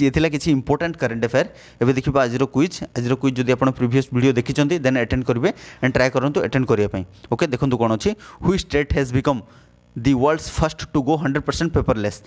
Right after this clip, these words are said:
ରିସେଣ୍ଟଲି କେଉଁ ସିଟି, ସରି, ହ୍ୱିଚ୍ ସିଟି ହ୍ୟାଜ୍ ବିକମ୍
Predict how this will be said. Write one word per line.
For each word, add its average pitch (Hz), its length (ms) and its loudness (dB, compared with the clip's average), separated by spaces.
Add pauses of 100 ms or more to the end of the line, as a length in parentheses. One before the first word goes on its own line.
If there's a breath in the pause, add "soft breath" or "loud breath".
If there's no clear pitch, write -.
(280 loud breath)
ରିସେଣ୍ଟଲି 147 400 0 (140)
କେଉଁ 147 180 2 (120)
ସିଟି, 120 260 -2 (320)
ସରି, 127 200 0 (280 loud breath)
ହ୍ୱିଚ୍ 180 320 2
ସିଟି 123 240 2 (1160 loud breath)
ହ୍ୟାଜ୍ 135 220 2
ବିକମ୍ 135 240 2